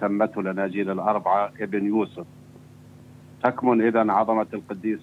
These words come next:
يوسف في حقيقة أنه كان خطيب مريم العذراء وأبا ليسوع. لقد كان القديس يوسف أبا محبوباً ليسوع، فجعل حياته خدمة وتضحية من أجل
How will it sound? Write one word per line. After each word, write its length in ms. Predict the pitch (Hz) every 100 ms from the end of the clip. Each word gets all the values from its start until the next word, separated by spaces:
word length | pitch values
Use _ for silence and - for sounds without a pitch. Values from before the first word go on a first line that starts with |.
| -
يوسف 320 | 110 107 101
في 140 | - 98
حقيقة 680 | 107 104 117 110 - -
أنه 280 | 107 104 104
كان 500 | 95 110 104 104 101
خطيب 540 | - 107 - 123 123 95
مريم 340 | 104 98 92
العذراء 640 | 95 87 92 98 101 104 - - - - - -
وأبا 300 | 101 123 120
ليسوع. 720 | 104 101 98 95 104 90 - - - - - - - -
لقد 280 | - 113 -
كان 240 | - 113
القديس 580 | 113 - 107 101 107 -
يوسف 420 | 110 110 113 98
أبا 240 | 98 113 110
محبوباً 720 | 110 107 98 117 107 95 87
ليسوع، 520 | 90 90 - 92 85 - - - - - -
فجعل 420 | 90 113 110 107
حياته 800 | - 107 110 110 - 95 104 98
خدمة 420 | - 113 - 98 101 98
وتضحية 880 | 98 101 95 - 113 104 - 104 98 - - - -
من 120 | 95
أجل 540 | 98 110 98 104 104